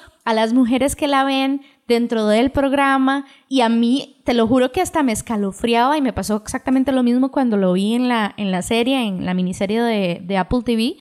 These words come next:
que yo decía, Qué fuerte que es que nos validen, que nos digan que lo que nosotros pensemos, lo que nosotras sentimos,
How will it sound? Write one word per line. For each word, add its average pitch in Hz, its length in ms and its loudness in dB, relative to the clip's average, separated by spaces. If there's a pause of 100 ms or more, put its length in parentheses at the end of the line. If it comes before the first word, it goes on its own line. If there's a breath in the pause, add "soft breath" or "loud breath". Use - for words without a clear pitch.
(360)
que 302 160 0
yo 277 120 2
decía, 302 480 0
Qué 269 160 0
fuerte 311 560 -2
que 214 480 -2
es - 240 -10 (300)
que 285 80 2
nos 269 260 2
validen, 208 760 -2
que 226 100 0
nos 220 180 -2
digan 233 400 0
que 285 380 0
lo 240 180 -2
que 233 100 -2
nosotros 226 480 -2
pensemos, 262 840 2
lo 208 160 0
que 208 100 -6
nosotras 196 540 -4
sentimos, 254 720 0